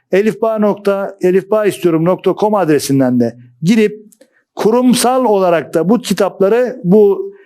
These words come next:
e, Kur'an-ı Kerimleri talep edebilirler. Bize kişi sayısı verdiklerine biz direkt adreslerine bunları kargolayacağız. Yeter ki işte Kur'an-ı Kerim daha çok okunsun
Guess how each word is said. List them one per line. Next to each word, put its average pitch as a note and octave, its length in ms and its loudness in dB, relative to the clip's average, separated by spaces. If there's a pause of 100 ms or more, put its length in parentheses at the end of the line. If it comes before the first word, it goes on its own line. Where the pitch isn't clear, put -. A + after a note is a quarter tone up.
(220)
e, E3 360 0
Kur'an-ı G#3+ 380 0
Kerimleri F#3+ 400 0
talep G3 340 -2
edebilirler. G3+ 680 0 (480)
Bize G#3+ 220 2
kişi A3 260 0
sayısı G3 360 0
verdiklerine F#3+ 640 0
biz F#3+ 180 0
direkt G#3 240 0
adreslerine F3 560 -2
bunları G3+ 400 2 (280)
kargolayacağız. G3 760 0
Yeter A3+ 360 0
ki E3+ 380 -2 (840)
işte A3+ 460 0
Kur'an-ı A3 420 0
Kerim G3+ 300 2
daha F#3+ 180 2
çok - 360 -4
okunsun E3 800 -2